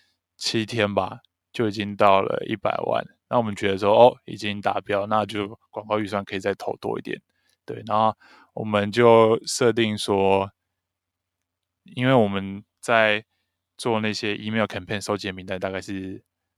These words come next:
三四千份，那其实这些三四千份，它其实一开始就会转换掉了。如果说你做得好的话，你其实在前两周之内就会转换掉，所以后面其实都不是靠 email campaign 去做，都是单纯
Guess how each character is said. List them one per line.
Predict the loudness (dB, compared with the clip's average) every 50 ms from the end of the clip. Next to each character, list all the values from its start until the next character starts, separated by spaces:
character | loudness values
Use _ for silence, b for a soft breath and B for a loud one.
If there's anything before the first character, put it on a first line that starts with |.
| _ _
三 | -8 -6 -6 -6
四 | -4 -6 -8
千 | -6 -8 -8 -10 -12
份， | -8 -8 -8 -8 -10 _ _ _ _ _ _ _ _
那 | 0 4 4 4 4 2 -2 _ _ _ _ _ _
其 | -10 -8 -6
实 | -6 -4 -2
这 | 2 2 2 2
些 | 2 0 -2 0
三 | 0 -2 -4
四 | -4 -6
千 | -6 -6 -6 -2
份， | -2 0
它 | 0 0
其 | -2 -2 -6
实 | -10 -10 -12
一 | -12 -10
开 | -6 -4 -4
始 | -4 -6 -8
就 | -10 -8 -4 -4
会 | -4
转 | -4 -6 -10
换 | -12 -12 -12 -12 -12
掉 | -10 -10 -10
了。 | -10 -10 -12 _
如 | -8 -6 -6 -4
果 | -2 -2 -2 -2 -2 -6 _ _ _ _
说 | -16 -10 -8 -8 -6
你 | -6
做 | -6 -6 -4 -4
得 | -4
好 | -6 -8 -8 -10
的 | -10 -10 -6
话， | -4 -4 -4
你 | -4 -8 -14
其 | -12 -10 -12
实 | -10 -8 -10 -8
在 | -6 -6 -6 -6 -6 -12 _ _ -14
前 | -10 -6 -6 -4 -6 -6 -8 -8
两 | -8 -8 -8 -10
周 | -10 -8 -8 -8
之 | -6 -6
内 | -6 -6 -6
就 | -6 -6 -6
会 | -6 -6
转 | -8 -10 -12
换 | -14 -14 -12
掉， | -10 -10 -6
所 | -2 -2 0
以 |
后 | 0 0 -2 0
面 | 0 -2 -2
其 | -2 -6 -8
实 | -8 -10 -12 B B B B B B B 2
都 | 2 2
不 | 2 0 -4
是 | -4 -4 -6
靠 | -2 2 4 6 6 6 4
email | 0 -6 -10 -8 -4 -2 -2 -2 -2
campaign | -2 -6 -8 -10 -8 -6 -8 -8 -8 -8
去 | -10 -8 -6 -4 -4 -6 -8 _ b b b b b b b b b
做， | -12 -10 -8 -6 -2
都 | 0 0
是 | 0 0 0
单 | 0 0 0 0
纯 | -2 -6 -8 -8 -8 -10 -16